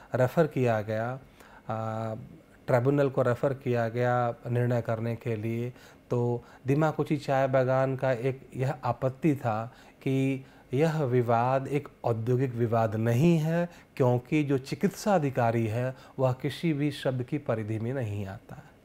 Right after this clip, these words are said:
तो प्रश्न यह था, सवाल यह था कि क्या कर्मचारी, चिकित्सा अधिकारी की बर्था-, बर्खास्तगी को लेकर के औद्योगिक विवाद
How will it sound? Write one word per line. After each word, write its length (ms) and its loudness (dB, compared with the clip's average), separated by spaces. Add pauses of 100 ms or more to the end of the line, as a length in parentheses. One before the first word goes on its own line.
(140)
तो 60 -4
प्रश्न 320 4
यह 260 6
था, 420 0 (520)
सवाल 360 8
यह 160 8
था 280 2
कि 160 2
क्या 320 4
कर्मचारी, 680 2
चिकित्सा 520 0 (360)
अधिकारी 580 4
की 180 -2
बर्था-, 600 0 (200)
बर्खास्तगी 960 -2
को 200 2
लेकर 380 0
के 300 -4 (540)
औद्योगिक 600 2
विवाद 400 0